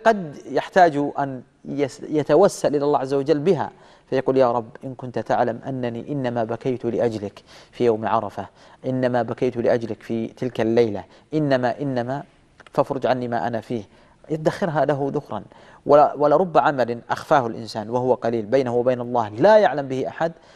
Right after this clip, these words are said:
يفوق أعمالا كثيرة جدًا يكون أفشاها، أو قد تكون من طبيعتها لا بد من عملها أمام الناس.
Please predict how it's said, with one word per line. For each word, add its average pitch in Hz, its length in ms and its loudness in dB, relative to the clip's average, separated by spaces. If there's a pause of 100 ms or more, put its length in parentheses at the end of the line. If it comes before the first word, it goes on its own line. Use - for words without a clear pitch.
(240)
يفوق 147 460 -2
أعمالا 123 560 0
كثيرة 165 760 -2
جدًا 147 440 -2 (320)
يكون 139 300 0
أفشاها، 131 580 -2 (100)
أو 262 200 4
قد 226 80 0
تكون 202 460 2
من 175 80 -2
طبيعتها 139 500 0
لا 156 100 6
بد 165 200 -2
من 143 160 -2
عملها 127 460 -4
أمام 113 200 -6
الناس. 101 360 -12